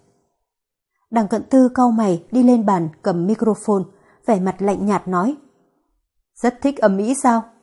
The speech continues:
Vậy các người cứ ầm ĩ, tôi không tiếp." Nói xong liền tỏ ý định đi. Đám phóng viên liền lập tức câm miệng, âm thanh lập tức nhỏ đi nhiều, dần dần lặng ngắt như tờ. Hai phút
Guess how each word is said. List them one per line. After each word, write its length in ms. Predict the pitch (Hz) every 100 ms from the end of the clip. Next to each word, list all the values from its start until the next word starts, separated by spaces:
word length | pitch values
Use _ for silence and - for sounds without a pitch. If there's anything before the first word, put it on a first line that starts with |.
| _
Vậy 100 | 226
các 160 | 220 302
người 160 | 233 190
cứ 120 | 262
ầm 140 | 202
ĩ, 300 | 208 294 339 _ -
tôi 100 | 240
không 160 | 262
tiếp." 220 | 214 294 339 - _ _ _ _ _ _ _ -
Nói 120 | 196
xong 360 | - 214 208 202
liền 240 | 208 170
tỏ 160 | 208 180
ý 240 | 175 254
định 200 | 254 -
đi. 200 | 226 214 - _ _ -
Đám 160 | 214 214
phóng 140 | 233
viên 240 | 269 269 226
liền 160 | 190
lập 100 | 170 -
tức 120 | 311 311
câm 220 | 254 233
miệng, 160 | 220 190 - _ _ _ -
âm 200 | 226 190
thanh 260 | 214 190
lập 120 | 190 -
tức 140 | 277 285
nhỏ 200 | 233 170
đi 140 | 185
nhiều, 320 | 240 226 180 156 - - -
dần 220 | - 226
dần 200 | 208 202
lặng 260 | 190 208 185
ngắt 180 | 269 294
như 140 | 262
tờ. 280 | 247 220 180 160 _ _ _ _ _ _ _ _ _ _
Hai 200 | - 214
phút 180 | 202 262